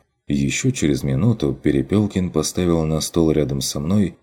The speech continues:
термокружку с мультяшными котятами и, вернувшись в свое кресло напротив,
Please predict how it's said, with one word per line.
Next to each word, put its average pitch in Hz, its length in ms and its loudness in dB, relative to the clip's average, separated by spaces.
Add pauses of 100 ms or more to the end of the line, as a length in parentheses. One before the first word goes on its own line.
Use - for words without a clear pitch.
термокружку 117 800 2
с - 100 -6
мультяшными 76 640 -2
котятами 92 760 -2 (140)
и, 95 140 2
вернувшись 71 800 -2
в - 80 -12
свое 71 380 0
кресло 71 420 -2
напротив, 69 680 -2